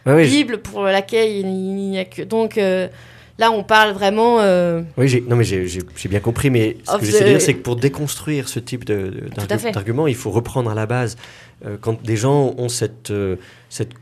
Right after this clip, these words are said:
Speaker 1: confiance aveugle dans, dans un livre, euh, comme si effectivement on peut rien ajouter, rien retrancher, il est parfait,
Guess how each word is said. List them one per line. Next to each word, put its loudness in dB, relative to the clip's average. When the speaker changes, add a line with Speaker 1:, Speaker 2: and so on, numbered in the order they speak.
Speaker 1:
confiance -6
aveugle 2
dans, -2
dans -4
un -4
livre, -6
euh, -6
comme -4
si -6
effectivement -4
on -8
peut -10
rien -4
ajouter, -2
rien -2
retrancher, -6
il -4
est -6
parfait, -8